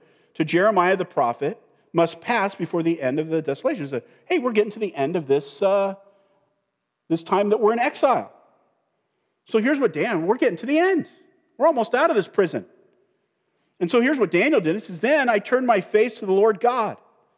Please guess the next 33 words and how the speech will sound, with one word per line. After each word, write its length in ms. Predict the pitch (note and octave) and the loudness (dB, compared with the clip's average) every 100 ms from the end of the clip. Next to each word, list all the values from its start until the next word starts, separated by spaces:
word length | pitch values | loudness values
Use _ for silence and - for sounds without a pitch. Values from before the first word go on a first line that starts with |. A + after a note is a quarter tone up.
| _ _ _ - | _ _ _ -18
seeking 500 | - C#4 D4 C4 F#3+ | -6 -2 0 0 0
him 160 | F3+ | 2
by 180 | E3 D3+ | 2 0
prayer, 600 | - G#3 G#3+ E3 G2 - _ _ _ _ - | 0 -2 -2 -2 -6 -14 _ _ _ _ -2
and 240 | F#3+ F#3+ | 0 0
pleas 460 | - C4+ D4 D4+ - | -2 0 2 2 -2
for 240 | - G3+ | 0 0
mercy 520 | D#3+ F3 A#3+ - G3+ | 2 2 2 -2 -4
with 240 | C#3+ E3+ D#3+ | -2 0 -2
fasting 840 | - - A3+ C#4+ - - G3 D3+ | -6 -4 -2 -2 -4 -2 0 0
in 180 | F#3 E3+ | -2 -4
sackcloth 760 | - F3+ B3 - A3 F3+ C3+ - - - | -2 -2 -2 0 2 4 2 -4 -16 -2
and 140 | F#3 | 0
ashes. 640 | G3 F#3 A#3+ - G#3 C#3 _ _ _ _ _ _ - - | 2 0 0 -2 -6 -8 _ _ _ _ _ _ -20 0
And 140 | A#3 | 2
I 100 | A#3 | 4
prayed 440 | G3+ - C4 E4 D#4+ | 0 2 2 2 0
to 100 | A#3+ | 0
the 60 | |
Lord 280 | A3 A3+ B3 | 6 6 4
my 200 | G#3+ G3 | 2 0
God 340 | F3 G#3 A#3 G#3 | 2 2 4 2
and 120 | F#3+ | 2
made 200 | G#3+ G3 | 0 0
confession, 880 | - F3+ - B3 D4+ - A#3 A2 - _ _ _ _ _ _ _ | -8 -6 0 2 0 -2 -2 -4 -8 _ _ _ _ _ _ _
saying, 340 | - B3+ A3+ G#3+ | -2 2 2 2
'O 200 | B3 D#4+ | 2 4
Lord, 480 | C4+ A3 D4 C4 E3 | 6 6 8 6 4
the 60 | F#3 | -4
great 560 | - C4+ D#4+ D4+ A3+ | -6 0 2 2 0
and 140 | G3 G3+ | -6 -4
awesome 460 | B3 D4+ D4 - D#3 | -2 0 -2 -4 -4
God, 520 | C3+ C4 C#4+ B3 G2+ | -2 0 0 0 -4